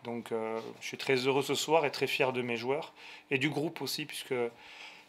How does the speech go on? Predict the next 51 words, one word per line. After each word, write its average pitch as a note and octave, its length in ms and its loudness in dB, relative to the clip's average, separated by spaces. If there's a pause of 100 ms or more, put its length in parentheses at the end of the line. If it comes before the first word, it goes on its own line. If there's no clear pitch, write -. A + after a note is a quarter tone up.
à C3 60 -2
la B2+ 100 2
fin B2+ 140 -4
du B2+ 140 -2
match, C#3 280 4
il C3+ 40 2
y - 20 2
avait A#2+ 160 0
quand C3+ 100 -2
même B2 140 -2
tout - 140 -4
le C3 60 0
groupe B2+ 220 -2
qui - 80 -2
était C3 160 0
dans B2 120 -2
le B2 60 -4
vestiaire, D3 460 0
même B2 140 -6
ceux B2+ 140 -6
qui C3 160 -4
jouaient A#2+ 200 0
pas. C#3+ 380 4 (420)
Et, A#2+ 220 4
euh, A2+ 320 4
et B2 80 2
je A2 100 -2
les A#2+ 200 2
ai, B2+ 120 6
euh, A#2 200 4
remerciés B2+ 460 2
à B2+ 60 2
tous D3 240 -4
de B2+ 100 0
pouvoir A#2 420 0
venir B2+ 340 -2
parce - 160 -4
que C3 180 0 (400)
ça - 160 -2
montre C3 260 -2
une B2+ 120 -2
grande C3 260 2
cohésion C3 400 2
dans B2+ 140 0
l'effectif. A#2+ 540 -6 (1200)
Il C#3 60 0
va C3+ 120 12
falloir, D3+ 320 12
oui, E3+ 120 8
gérer C#3 300 6
l'effectif. C3+ 680 4